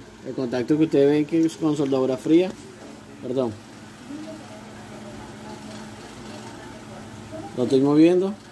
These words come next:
O sea, lo que hace falta es ponerle un punto de soldadura bien,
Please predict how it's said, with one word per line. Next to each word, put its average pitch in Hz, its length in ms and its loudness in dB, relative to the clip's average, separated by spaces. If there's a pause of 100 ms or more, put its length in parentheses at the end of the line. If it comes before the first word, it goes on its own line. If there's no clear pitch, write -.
(360)
O 131 80 -6
sea, 127 220 -4 (580)
lo 127 80 0
que 131 80 4
hace 160 180 2
falta 185 340 4
es 208 140 2 (400)
ponerle 151 300 8
un 160 80 4
punto 175 300 4
de 175 40 2
soldadura 156 480 4
bien, 180 300 4